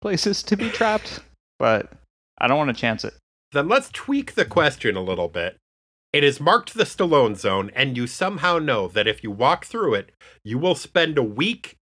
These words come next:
Speaker 2: in the Stallone Zone, whatever that is, and then will be returned.
Speaker 1: Oh, sure. Yeah, why not?
Speaker 2: Okay, what do you think the Stallone Zone is?
Speaker 1: Oh, I don't know, but maybe I, I, like, get to meet Rocky <laughs> and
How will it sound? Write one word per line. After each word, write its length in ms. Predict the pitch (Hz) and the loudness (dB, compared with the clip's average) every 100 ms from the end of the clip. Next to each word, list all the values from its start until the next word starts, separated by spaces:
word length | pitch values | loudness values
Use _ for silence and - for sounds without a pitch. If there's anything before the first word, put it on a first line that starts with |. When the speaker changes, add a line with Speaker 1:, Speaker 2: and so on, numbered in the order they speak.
| _ | _
Speaker 2:
in 160 | 170 202 | -4 0
the 100 | 185 | 0
Stallone 600 | - 196 185 202 165 120 | 0 -2 2 2 0 -2
Zone, 480 | 117 92 82 90 - - - | -2 -2 -4 -10 -18 -20 -10
whatever 420 | 92 107 120 131 | 0 4 4 4
that 260 | 143 147 147 | 4 4 4
is, 300 | 110 95 - - | 2 0 -6 -6
and 220 | 113 107 | -4 0
then 180 | 117 117 | 0 2
will 120 | 117 | -2
be 140 | 104 | -2
returned. 600 | 101 101 - 95 71 - - _ _ _ - | -4 -4 -6 -10 -10 -18 -20 _ _ _ 0
Speaker 1:
Oh, 160 | 277 135 | 0 0
sure. 280 | 175 135 - | -2 -4 -2
Yeah, 220 | 202 143 | 2 2
why 100 | 123 | 2
not? 300 | 127 104 - _ _ _ - | -2 -4 -8 _ _ _ -2
Speaker 2:
Okay, 220 | 147 156 | 2 2
what 200 | 110 123 | 2 2
do 60 | 220 | 2
you 100 | 214 | 0
think 280 | 202 202 - | 0 0 2
the 80 | |
Stallone 500 | 180 - 170 190 220 | 2 4 6 6 4
Zone 340 | 147 113 92 85 | 4 0 0 -4
is? 320 | 73 71 - _ _ _ - | -8 -12 -18 _ _ _ 0
Speaker 1:
Oh, 80 | |
I 120 | - 123 | 2 2
don't 140 | 170 | 2
know, 180 | 104 165 | 0 -2
but 300 | 117 104 - | -2 -2 0
maybe 260 | 113 117 | 0 4
I, 400 | 110 107 104 95 | 4 4 2 0
I, 40 | 101 | -2
like, 220 | 101 101 | -6 -4
get 160 | 107 - | -4 -4
to 60 | |
meet 360 | 107 107 107 - _ _ _ - | -4 -4 -4 -10 _ _ _ 0
Rocky 560 | 110 104 - 117 123 117 | 4 4 2 0 2 0
<laughs> 20 | |
and 340 | - 120 110 | 0 -2 -8